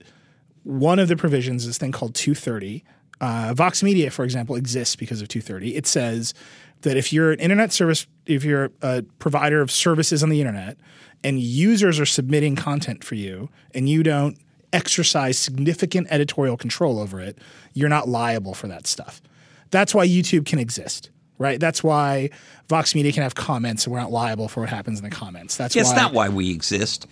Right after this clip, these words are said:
Speaker 1: No, but,
Speaker 2: 'Cause we
Speaker 1: like
Speaker 2: do have a lot of editorial
Speaker 1: No, but
Speaker 2: control,
Speaker 1: so
Speaker 2: but
Speaker 1: we're liable for what
Speaker 2: parts
Speaker 1: we
Speaker 2: of what we do,
Speaker 1: publish.
Speaker 2: parts of what we do.
Speaker 1: But Vox Media exists because of, um,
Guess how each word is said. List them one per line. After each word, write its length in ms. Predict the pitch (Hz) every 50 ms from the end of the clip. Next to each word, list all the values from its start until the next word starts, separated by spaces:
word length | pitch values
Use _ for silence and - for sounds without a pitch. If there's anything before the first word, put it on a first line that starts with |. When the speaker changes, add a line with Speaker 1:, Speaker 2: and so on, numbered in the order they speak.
| -
Speaker 1:
No, 180 | - 226 247 294
but, 40 | 262
Speaker 2:
'Cause 140 | 240 214 -
we 60 | 214
Speaker 1:
like 80 | 202 180
Speaker 2:
do 140 | 202 214 208
have 140 | 175 135
a 60 | 135 127
lot 240 | 127 127 120 113
of 80 | 104 92
editorial 560 | 101 95 95 - - - 117 101 95 92 -
Speaker 1:
No, 120 | 208 226 233
but 40 | 185 165
Speaker 2:
control, 240 | 185 - 113 110
Speaker 1:
so 100 | 110 208
Speaker 2:
but 60 | 196 175
Speaker 1:
we're 120 | 196 202
liable 340 | 185 185 185 185 190 180 175
for 120 | - 170
what 80 | 147 147
Speaker 2:
parts 180 | 196 196 196 175 180 165
Speaker 1:
we 20 | 170
Speaker 2:
of 160 | 143 120 123
what 160 | 127 190 185
we 120 | 113 113
do, 40 | 110 104 107
Speaker 1:
publish. 140 | - - -
Speaker 2:
parts 440 | - - 190 180 175 165 - - - - -
of 160 | 98 90 92
what 160 | 101 92 73
we 120 | 90 90 87
do. 340 | 85 85 85 87 85 85 -
Speaker 1:
But 160 | 101 196 170
Vox 240 | 170 202 202 190 -
Media 160 | 220 208 196
exists 360 | 175 151 - - 185 202 - -
because 380 | - 143 - - 147 135 135
of, 360 | 135 127 123 123 120 120 127 - _
um, 440 | 135 123 123 117 110 110 104 104